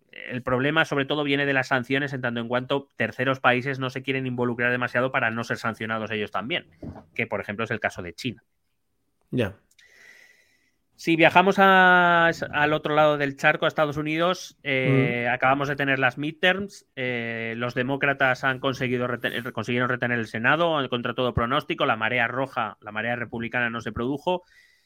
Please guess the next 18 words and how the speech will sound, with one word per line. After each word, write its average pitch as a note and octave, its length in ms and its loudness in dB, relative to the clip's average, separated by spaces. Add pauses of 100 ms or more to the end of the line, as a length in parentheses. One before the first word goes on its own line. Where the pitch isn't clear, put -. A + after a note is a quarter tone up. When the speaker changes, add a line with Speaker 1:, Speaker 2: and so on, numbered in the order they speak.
(120)
Speaker 1:
y A#2 320 -6
sí B2 160 -6
que A#2 80 0
es G#2+ 80 -6
verdad B2 240 -2
que - 60 -20
consiguieron A2+ 760 -6
recuperar A#2 420 -2
la A#2+ 80 0
mayoría A#2 320 -2
en A2+ 80 -4
el A2 80 -6
Congreso, C#3 560 -2 (100)
pero A#2 440 -2
una B2 200 -4
mayoría A#2 540 0
muy A2+ 800 -2
exigua, C3+ 640 -2